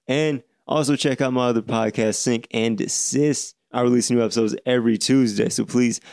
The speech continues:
check out that podcast as well. That's a double dose. And I'm not <laughs> talking about Pfizer or Moderna. Uh, but thank you, as always, for stopping by, and I will catch you in the next one.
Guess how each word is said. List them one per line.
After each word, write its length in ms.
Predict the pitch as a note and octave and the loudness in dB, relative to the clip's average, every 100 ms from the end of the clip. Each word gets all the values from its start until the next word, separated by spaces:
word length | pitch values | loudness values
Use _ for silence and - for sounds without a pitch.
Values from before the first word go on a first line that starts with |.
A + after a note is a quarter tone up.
| - | -10
check 200 | - B2+ | -2 0
out 160 | A#2 G#2+ | 2 2
that 200 | A2 - | 0 0
podcast 600 | A2 G#2+ G2 A2 G#2+ - | -2 -2 0 0 0 -2
as 240 | A#2+ A2 G#2 | -2 0 2
well. 280 | A2+ A#2 | 2 2
That's 200 | B2+ B2+ | 0 -2
a 80 | B2 | -2
double 320 | G#2+ A#2+ B2 | 0 0 0
dose. 500 | A#2+ C#3+ F3 C3+ - - _ _ _ _ _ _ | 0 0 0 -2 -6 -12 _ _ _ _ _ _
And 120 | - | -6
I'm 100 | B2 | -2
not 180 | C3+ C#3 | -2 -2
<laughs> 20 | |
talking 320 | - B2+ C3 C3 | -2 -4 -4 -8
about 260 | - - - - - | -8 -16 -18 -20 -10
Pfizer 440 | C3+ B2+ - - - _ - C#3 - | -6 -6 -8 -14 -18 _ -18 -16 -8
or 100 | - | -8
Moderna. 640 | F2+ - - - - A2+ - _ _ _ | -6 -4 -4 -4 -6 -12 -16 _ _ _
Uh, 220 | B2 A2+ G#2+ | -4 -2 0
but 480 | B2 A#2+ A#2 - _ _ | 0 0 -2 -12 _ _
thank 220 | C#3 C3 | -2 0
you, 100 | B2 | 2
as 140 | A#2 A2+ | 2 2
always, 320 | A#2 A#2 G#2+ | 2 2 0
for 200 | - A#2+ | -2 -4
stopping 520 | - - A2+ A#2 A2 | -2 -2 -2 -2 0
by, 240 | A#2+ B2 A#2 | 0 0 -2
and 320 | C3 B2+ B2 | 0 0 0
I 80 | A#2 | 0
will 100 | G#2+ | 0
catch 280 | B2 A2+ | -2 0
you 60 | A#2 | 0
in 80 | A2 | 2
the 80 | A2 | 2
next 300 | A#2+ A2 A2+ | 2 0 -2
one. 260 | A2+ - | -4 -6